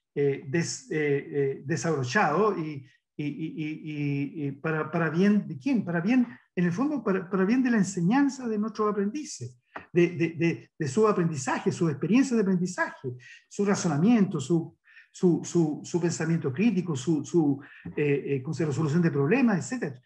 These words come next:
To-, todo proceso, eh, eh, cognitivo y también emocional que, que son importantes, eh, en, en su desarrollo, eh, eh, en el futuro. Entonces,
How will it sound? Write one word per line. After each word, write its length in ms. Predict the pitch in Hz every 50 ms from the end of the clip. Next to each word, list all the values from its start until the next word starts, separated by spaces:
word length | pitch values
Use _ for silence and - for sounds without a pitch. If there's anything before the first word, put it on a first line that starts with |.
| _ _ _ _ _ _
To-, 320 | - 247 - - - - -
todo 240 | 247 302 302 - -
proceso, 840 | - 202 180 - - 277 240 - - 233 220 202 180 - - - _ _ -
eh, 60 | 190
eh, 500 | 156 156 151 - 156 147 147 139 - - -
cognitivo 600 | - 156 151 147 135 - 226 247 254 233 190 151
y 60 | 139
también 260 | 139 131 139 190 208
emocional 640 | 208 190 165 - - 143 165 214 247 233 190 - - - - - - - _ _
que, 200 | - 180 180 175
que 100 | - 139
son 160 | - 226 233
importantes, 720 | 233 - - 185 - - - 233 262 254 - 269 254 247 - -
eh, 340 | - 180 180 180 175 180 185 190
en, 180 | 175 170 175
en 240 | 170 175 180 185 143
su 140 | - - 190
desarrollo, 640 | 180 - 190 165 180 262 285 247 233 233 226 226 -
eh, 460 | 185 185 185 185 180 175 170 175 - -
eh, 100 | 175 -
en 100 | 175 165
el 80 | 170 -
futuro. 300 | - 226 233 320 262 165
Entonces, 340 | 135 127 175 - - 214